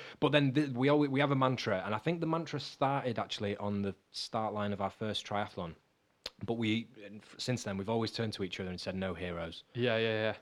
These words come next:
Speaker 1: Basically meaning if your body starts to feel something, if your heart starts to feel something, if your head starts swimming or whatever, no heroes. W-, why
Speaker 2: Mm.
Speaker 1: would you finish? Just stop.
Speaker 2: Yeah.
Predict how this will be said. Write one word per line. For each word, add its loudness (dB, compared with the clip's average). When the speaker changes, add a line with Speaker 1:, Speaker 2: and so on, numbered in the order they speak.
Speaker 1:
Basically 0
meaning 2
if -8
your -4
body 2
starts -2
to -2
feel -2
something, -2
if -14
your -8
heart 0
starts -6
to -10
feel -4
something, -8
if -12
your -6
head -2
starts -4
swimming -4
or -2
whatever, -4
no 0
heroes. -6
W-, -10
why 0
Speaker 2:
Mm. 4
Speaker 1:
would 2
you -2
finish? -6
Just -4
stop. -6
Speaker 2:
Yeah. 2